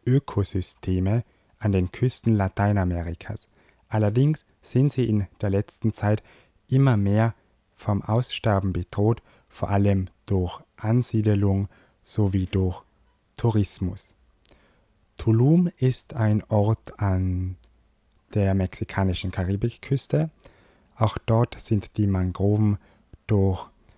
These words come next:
Luxushotels, Tourismus und Bodenspekulation vom Aussterben bedroht. Die Situation, über die Situation in diesem Ort berichtet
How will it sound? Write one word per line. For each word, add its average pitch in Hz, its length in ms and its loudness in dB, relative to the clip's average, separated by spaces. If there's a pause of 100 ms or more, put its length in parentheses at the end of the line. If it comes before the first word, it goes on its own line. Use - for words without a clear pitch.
(260)
Luxushotels, 107 1120 0 (260)
Tourismus 104 800 -2
und 101 280 -2 (340)
Bodenspekulation 107 1200 0 (280)
vom 117 200 0
Aussterben 92 760 -2 (320)
bedroht. - 480 -2 (640)
Die 110 100 0
Situation, 117 1040 0 (420)
über 120 200 4
die 107 80 0
Situation 110 840 0
in 104 220 -2
diesem 101 320 -2
Ort 107 360 0
berichtet 104 640 -2